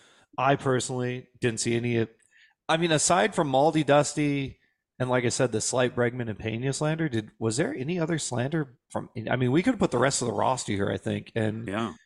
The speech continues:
Speaker 1: you don't hear anything out of anyone, but I did go
Speaker 2: <clears throat>
Speaker 1: Chas because he, I think, finally got the recognition from Dusty, and, you know, that kind of quieted down even more, and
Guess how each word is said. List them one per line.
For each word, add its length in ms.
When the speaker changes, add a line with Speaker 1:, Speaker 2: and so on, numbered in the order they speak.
Speaker 1:
you 80
don't 180
hear 220
anything 400
out 120
of 80
anyone, 240
but 120
I 100
did 200
go 140
Speaker 2:
<clears throat> 0
Speaker 1:
Chas 400
because 540
he, 640
I 120
think, 240
finally 280
got 140
the 60
recognition 680
from 180
Dusty, 460
and, 600
you 100
know, 120
that 140
kind 220
of 80
quieted 360
down 240
even 200
more, 240
and 160